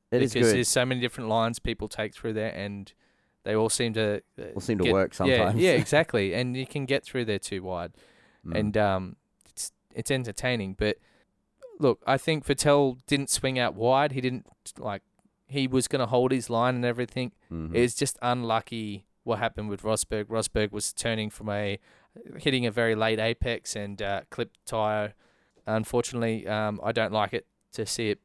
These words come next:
Speaker 2: you know,
Speaker 1: No, I
Speaker 2: that's gonna ruin his race next, uh, next meeting as well in Japan.
Speaker 1: Mm.
Speaker 2: Uh, it's
Speaker 1: I just,
Speaker 2: n-,
Speaker 1: yeah,
Speaker 2: it's
Speaker 1: three,
Speaker 2: not the best look.
Speaker 1: three penalties,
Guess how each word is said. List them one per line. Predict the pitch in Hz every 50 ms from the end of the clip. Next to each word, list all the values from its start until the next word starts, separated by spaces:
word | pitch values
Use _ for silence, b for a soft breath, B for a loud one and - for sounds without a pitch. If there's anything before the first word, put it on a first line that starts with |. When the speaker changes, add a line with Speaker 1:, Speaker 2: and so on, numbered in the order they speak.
| _ - - - -
Speaker 2:
you | 117 101
know, | 98 - - -
Speaker 1:
No, | - 82 90
I | 78 76 -
Speaker 2:
that's | 123 120 - -
gonna | 147 127 120
ruin | 123 123 120 113 107 101
his | 98 123 110 - -
race | 110 104 104 - - -
next, | 104 - - - - 107 - -
uh, | - 98 101 101 92 - -
next | 104 104 101 - - - -
meeting | 104 98 101 101 95 95
as | 92 - -
well | 95 98 98
in | 95 95
Japan. | - - - 120 110 98 92 107 127 _ b b b b
Speaker 1:
Mm. | 110 98 95 92 87 80 80 - -
Speaker 2:
Uh, | - 107 107 104 90
it's | - - - -
Speaker 1:
I | -
just, | 120 - 123 -
Speaker 2:
n-, | -
Speaker 1:
yeah, | 156 139
Speaker 2:
it's | 120 - - -
Speaker 1:
three, | - - 151 151 143 123
Speaker 2:
not | 104 -
the | 107 98
best | 107 98 - - 95
look. | 92 - _ _ _ _ _
Speaker 1:
three | - 165 156 135
penalties, | - 107 95 92 90 85 80 - - - - - -